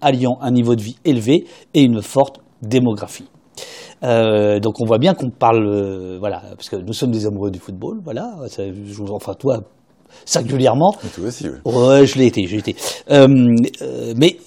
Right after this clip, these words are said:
Speaker 1: euh, voilà, là, on, on, on, on rentre dans le vif du sujet, c'est-à-dire comment, comment, euh, l'objet football, euh, nous, nous renseigne, en fait, sur, euh, euh, le thatcherisme du monde, puisque tu,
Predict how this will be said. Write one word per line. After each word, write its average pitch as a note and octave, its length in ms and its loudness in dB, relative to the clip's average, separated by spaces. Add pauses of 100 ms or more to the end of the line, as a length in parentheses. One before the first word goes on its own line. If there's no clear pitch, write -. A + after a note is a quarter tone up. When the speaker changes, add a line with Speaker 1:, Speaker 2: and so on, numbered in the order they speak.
Speaker 1:
euh, A#2 60 -2
voilà, G2+ 220 -6
là, C3+ 160 0
on, C3 200 -2
on, A#2+ 120 -12 (460)
on, - 560 -18
on A2+ 40 -6
rentre D3 200 2
dans B2 100 0
le A2+ 60 -4
vif C3 260 -4
du A2 220 -4
sujet, C3 460 4
c'est-à-dire A#2 640 -4
comment, C#3 420 0
comment, C3+ 440 0
euh, G#2+ 140 -2 (220)
l'objet C#3 340 2
football, C3+ 640 2 (340)
euh, A2+ 160 -2
nous, B2+ 300 2
nous B2 180 4
renseigne, B2+ 460 0
en A2 60 -6
fait, D3 320 -4
sur, A#2+ 360 -6
euh, G#2 180 -6 (360)
euh, G2+ 1200 -10
le G#2 180 -10
thatcherisme A2+ 840 -2
du G2+ 140 -8
monde, C3 420 0
puisque - 240 -20
tu, - 160 -16